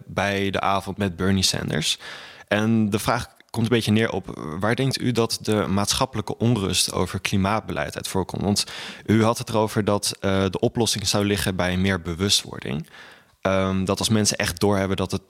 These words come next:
om een crisis gaat, ze bereid zijn mee te bewegen. Maar volgens mij is dat nog iets te simpel. Want verschillende studies laten zien dat mensen met meer wetenschappelijke kennis waarschijnlijker zijn om mee te gaan in de standpunten van hun politieke partij,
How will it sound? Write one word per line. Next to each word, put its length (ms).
om 100
een 120
crisis 400
gaat, 360
ze 220
bereid 320
zijn 240
mee 180
te 120
bewegen. 520
Maar 240
volgens 380
mij 260
is 80
dat 120
nog 280
iets 220
te 100
simpel. 340
Want 140
verschillende 400
studies 320
laten 280
zien 220
dat 140
mensen 300
met 140
meer 240
wetenschappelijke 640
kennis 520
waarschijnlijker 540
zijn 260
om 280
mee 200
te 100
gaan 260
in 100
de 60
standpunten 560
van 200
hun 220
politieke 440
partij, 480